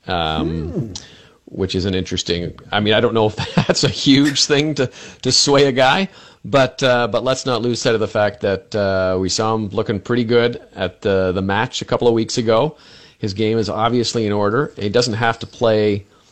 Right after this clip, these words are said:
Speaker 1: really, I mean, he's gonna wanna play some, some golf before he gets into the major season, which is in August. So why not, why not Hilton Head? Why not get in there? And, you know, really the first, really the first three tournaments are played on courses that are, um, what I would call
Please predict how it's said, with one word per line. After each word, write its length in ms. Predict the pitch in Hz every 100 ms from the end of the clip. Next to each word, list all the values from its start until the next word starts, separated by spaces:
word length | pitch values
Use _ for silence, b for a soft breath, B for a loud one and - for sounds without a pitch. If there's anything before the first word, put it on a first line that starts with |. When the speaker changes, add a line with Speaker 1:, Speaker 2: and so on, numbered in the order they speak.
| b b -
Speaker 1:
really, 420 | 120 123 113 104
I 40 |
mean, 120 | 104 107
he's 120 | 101
gonna 160 | 147
wanna 300 | 117 117 127
play 560 | 120 - 123 113 104 98
some, 380 | 92 110 95 82 -
some 400 | - - 98 95
golf 340 | 101 117 123 -
before 260 | - 107
he 60 | 92
gets 200 | 95 -
into 140 | 101
the 100 | 92
major 360 | 87 107 113 101
season, 340 | - 90 104
which 140 | 92 95
is 120 | 92
in 80 | 82
August. 540 | 101 110 80 82 -
So 380 | - 92 87 - B B B B
why 200 | 95 113
not, 320 | 127 131 -
why 200 | 110 143
not 180 | 151 175
Hilton 260 | 120 85
Head? 200 | 85 78
Why 180 | 80 101
not 220 | 117 123
get 120 | - 92
in 140 | 82
there? 160 | 76 71
And, 340 | 92 90 87 -
you 60 |
know, 80 | 117
really 160 | 156 151
the 80 |
first, 340 | - 165 165 - _
really 160 | 208 240
the 80 | 120
first 360 | 156 165 -
three 200 | 135 139
tournaments 440 | - 127 117 85 104
are 120 | 95
played 260 | - 110
on 220 | 101 92 90
courses 380 | 110 101 98 92
that 80 |
are, 200 | 92 82 - b b b b -
um, 420 | 82 80 78 76
what 120 | - 98
I 80 |
would 180 | 98 92
call 420 | 104 92 87 85